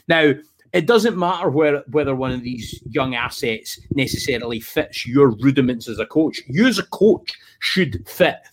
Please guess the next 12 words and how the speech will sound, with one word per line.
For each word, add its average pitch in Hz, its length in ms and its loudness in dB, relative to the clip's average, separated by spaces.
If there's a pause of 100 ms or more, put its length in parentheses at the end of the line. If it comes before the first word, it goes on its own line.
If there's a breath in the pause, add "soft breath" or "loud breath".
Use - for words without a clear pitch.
(120)
the 131 140 2
roster 156 840 2 (260 loud breath)
and 143 140 2
the 139 60 2
franchise's 143 1080 0
alignment 139 560 2
in 131 100 -2
terms 127 300 0
of 113 120 -4
where 139 220 6
they 127 220 0
are 117 340 -2